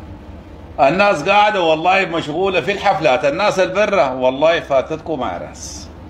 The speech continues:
عندكم ناس في سنار؟ قول لهم الحفلات وقفت. الوضع ممتاز والله العظيم.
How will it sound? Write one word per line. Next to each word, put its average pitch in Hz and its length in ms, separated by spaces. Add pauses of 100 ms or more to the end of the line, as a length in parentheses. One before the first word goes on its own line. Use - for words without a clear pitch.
(1040)
عندكم 139 320
ناس 151 260
في 147 40
سنار؟ 156 480
قول 139 160
لهم 156 200
الحفلات 156 480
وقفت. 175 520 (3250)
الوضع 226 460
ممتاز 202 560
والله 165 360
العظيم. 120 520